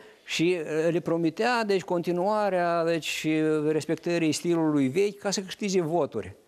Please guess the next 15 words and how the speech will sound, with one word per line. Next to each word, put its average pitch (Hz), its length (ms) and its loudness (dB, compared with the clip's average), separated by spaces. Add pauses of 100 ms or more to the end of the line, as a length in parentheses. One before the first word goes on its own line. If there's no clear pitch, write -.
(200)
Iată 254 340 -2
că 240 180 0
se 208 160 -4
perpetuează 202 840 0
și 165 120 -2
latura 160 420 0
aceasta 147 400 0
politică, 135 360 -2
dar 110 200 0
ca 120 140 -4
să 131 100 -6
vorbim 120 340 -2
de 117 100 -4
mentalități. 107 720 -6 (600)
Uh, 104 600 -4